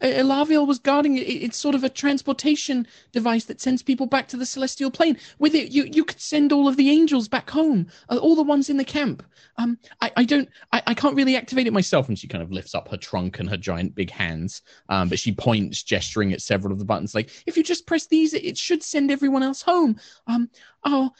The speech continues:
oh, I, I, I'm sad that we couldn't help Elaviel. I, I, I hope that maybe we had, we could find a way to, to help them, but I, I guess you had to destroy him, and, and I, I, re-, I hope that he can find peace on Mount Celestia again.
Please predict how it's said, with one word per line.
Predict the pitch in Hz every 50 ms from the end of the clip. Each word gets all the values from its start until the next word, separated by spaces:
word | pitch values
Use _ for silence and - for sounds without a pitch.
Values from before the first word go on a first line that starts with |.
| _ _ -
oh, | - 262 254 254 247 - _ _ _ -
I, | - 277 - - 262 - - - - - -
I, | 262
I'm | 269 262
sad | - - - 294 285 262 262
that | - 240 - -
we | 254
couldn't | 226 - - 277 254 277
help | 214 214 247 240 240
Elaviel. | - 208 202 202 196 202 196 214 220 226 226 233
I, | 240 - -
I, | - 220 - - - -
I | -
hope | 226 - 294 294 247 214
that | 254 226
maybe | 240 262 277 254 262
we | 240 247 262
had, | 254 247 240 226 - - - -
we | - 233
could | - 262 226
find | - - 254 254 247
a | 247 233
way | 254 247 240
to, | - - 254 233 226 - _ _ -
to | 269
help | 240 - 285 262 - - -
them, | 214 214 208 202
but | 202 - - - - - _ _ _ -
I, | 190 190 -
I | 214
guess | 220 - 254 226 - -
you | 226 233
had | 208 220 - -
to | - 202
destroy | 208 202 - - 226 226 214
him, | 214 208 208
and, | 196 190 - - - _ -
and | - 196 190
I, | - - 127 -
I, | -
re-, | 208 196 220 247 -
I | - 190
hope | 185 226 233 190
that | 214 - -
he | 180 -
can | - 208 190
find | - - 214 196 190 185
peace | 185 - 220 202 190 -
on | 196 185
Mount | 185 185 180 -
Celestia | - - 185 190 185 - - - 160 160
again. | 147 - 175 151 160 185